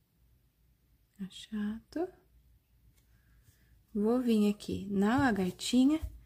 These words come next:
vou colocar uma gotinha de cola de cada lado e vou vir colar o olhinho. O olho é bem grande mesmo, ó.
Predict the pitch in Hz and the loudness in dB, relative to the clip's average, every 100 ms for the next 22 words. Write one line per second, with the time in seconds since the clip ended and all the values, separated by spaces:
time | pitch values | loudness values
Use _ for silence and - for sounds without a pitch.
0 | _ _ _ _ _ 214 208 226 220 - | _ _ _ _ _ -2 0 -2 -2 -2
1 | 185 185 185 190 190 - 262 262 - 202 | 0 2 2 0 -2 0 0 0 -2 2
2 | 190 190 - 185 190 175 196 202 226 269 | 2 0 -2 2 4 4 2 2 2 0
3 | 320 - _ - - _ _ _ 240 240 | -2 -8 _ -20 -20 _ _ _ -4 -4
4 | 254 254 247 233 226 247 - _ _ _ | -2 -2 -2 0 2 0 -4 _ _ _
5 | _ _ _ _ _ _ _ _ - - | _ _ _ _ _ _ _ _ -12 -4
6 | 214 208 196 196 214 226 196 202 190 190 | -2 -2 -2 0 0 -2 -4 -6 -6 0
7 | 190 202 214 208 262 277 208 190 196 185 | 2 4 2 2 2 4 6 6 4 2
8 | 175 170 196 285 247 170 | -2 -2 -2 -2 -2 -2